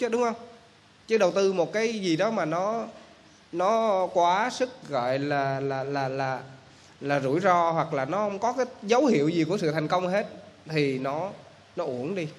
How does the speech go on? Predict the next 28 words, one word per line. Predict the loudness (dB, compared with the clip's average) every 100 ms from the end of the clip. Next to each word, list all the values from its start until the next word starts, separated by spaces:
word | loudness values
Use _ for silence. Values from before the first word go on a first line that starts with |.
| -20 -20 -20 -4
Và | 0
chúng | 0 2
ta | 2
mất | 2 0 -2
thời | -4
giờ | -2 -4
một | -6 -8
cách | -10 -10 -20 -20 -20 -20 -20 -20 -20 -20 -6
vô | -2
ích. | -2 -4 -12 -20 -20 -20 -20 -20 -20 -20 -20 -20 -18 2
Rồi | 4 6
chưa | 4
đại | 4
chúng? | 2 -2 -4 -14 -20 -8
Như | 0 2
vậy | 4 4 4 0 -8 -18 -20 -20 -20 _ _ _ _
thì | 4 6 6 4 -2 -10 -20 -20 -8 2
tại | 4 4
sao, | 4 4 4 4
thầy | 2
quay | 2 4
trở | 2
lại | 2
cái | 0
câu | -4 -2
chuyện, | -4 -2
tại | 0 0 0
sao | 4 4 2